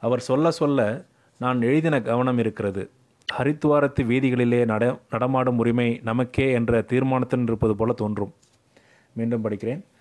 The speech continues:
அந்த ஹரித்வாரம் சாதுக்களின் கோட்டை. எந்த தெருவுக்கு சென்றாலும் சந்நியாசிகள்.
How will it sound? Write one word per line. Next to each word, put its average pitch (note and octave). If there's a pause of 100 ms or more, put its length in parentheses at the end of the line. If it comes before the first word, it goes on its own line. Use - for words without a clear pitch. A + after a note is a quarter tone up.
(380)
அந்த B2+
ஹரித்வாரம் D3 (180)
சாதுக்களின் C#3+
கோட்டை. A#2 (840)
எந்த C#3+
தெருவுக்கு D3+
சென்றாலும் B2
சந்நியாசிகள். A#2+